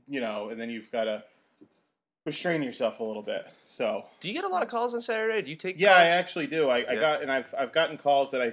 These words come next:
Speaker 1: don't think, I don't hear, 'cause I listen during the week, uh, to the station when I can, and, uh, and I've been on the station during the week. That's how I got my start. And I, I do get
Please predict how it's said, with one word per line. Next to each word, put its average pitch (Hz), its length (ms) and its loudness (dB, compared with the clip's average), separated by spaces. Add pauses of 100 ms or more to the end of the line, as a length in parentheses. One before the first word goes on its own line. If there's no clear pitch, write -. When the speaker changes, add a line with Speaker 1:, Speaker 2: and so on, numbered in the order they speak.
(140)
Speaker 1:
don't 131 240 -6
think, 131 260 -10
I 131 120 4
don't 143 160 -2
hear, 131 180 -4 (160)
'cause 120 100 -10
I 143 80 0
listen 117 500 -8 (200)
during 113 160 -6
the 107 80 -8
week, 107 280 -12 (280)
uh, 104 100 -4
to 214 120 -14
the 214 80 -12
station 214 440 -10
when 208 140 -12
I 196 60 -14
can, - 260 -12 (500)
and, 117 320 -4
uh, 107 540 -4
and 120 100 -6
I've 107 160 -6
been 123 140 -2
on 117 140 -4
the 104 80 -10
station 110 340 -10
during 104 180 -12
the 104 60 -14
week. 107 160 -10
That's 110 160 -8
how 104 140 -4
I 98 80 -8
got 101 160 -6
my 104 80 -14
start. 139 500 -2 (420)
And 123 200 -2
I, 123 380 -4
I 139 100 -2
do 202 200 -6
get 196 340 -2